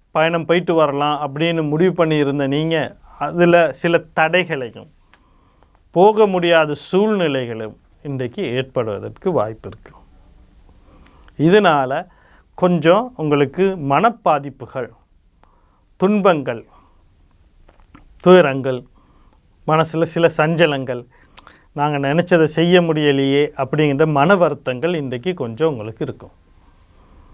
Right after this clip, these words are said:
அதுல இருந்து விடுபட்டு கொள்ள நீங்க சனி பகவான் வழிபாட்டையும் ஆஞ்சநேயர் வழிபாடும் இன்றைக்கு செய்வது சிறப்பாக அமையும்.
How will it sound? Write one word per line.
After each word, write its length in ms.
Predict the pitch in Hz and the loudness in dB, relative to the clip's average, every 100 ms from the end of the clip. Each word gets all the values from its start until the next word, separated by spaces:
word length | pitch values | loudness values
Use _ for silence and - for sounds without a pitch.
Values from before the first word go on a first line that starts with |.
| - - - - - | -20 -20 -20 -20 -12
அதுல 340 | - 135 160 156 | 0 2 4 4
இருந்து 260 | 156 180 | 4 2
விடுபட்டு 520 | 160 160 185 165 143 | 2 2 2 0 -2
கொள்ள 480 | 131 123 117 110 110 _ _ _ _ _ | -8 -8 -10 -12 -14 _ _ _ _ _
நீங்க 540 | 143 151 143 135 127 135 _ _ _ _ _ _ _ - - - - | -6 -4 -2 -4 -6 -10 _ _ _ _ _ _ _ -20 -20 -20 -10
சனி 340 | - 156 202 | 0 2 4
பகவான் 380 | 214 185 165 151 | 4 4 2 -2
வழிபாட்டையும் 760 | 131 131 135 120 113 117 113 120 156 _ _ _ _ _ _ _ _ _ | -6 -6 -6 -8 -8 -14 -14 -18 _ _ _ _ _ _ _ _ _ _
ஆஞ்சநேயர் 800 | 123 143 208 185 208 196 180 160 | 0 2 2 2 0 0 0 0
வழிபாடும் 640 | 143 139 135 131 135 196 | 0 -2 -2 -2 0 -2
இன்றைக்கு 360 | 151 139 131 165 | -2 -4 -4 -6
செய்வது 760 | 156 123 120 120 180 180 135 - | -6 -6 -6 -4 -2 -2 -6 -18
சிறப்பாக 720 | - - 147 143 - 101 165 | -8 -2 0 -2 -8 -8 -4
அமையும். 300 | 170 98 95 | -4 -6 -18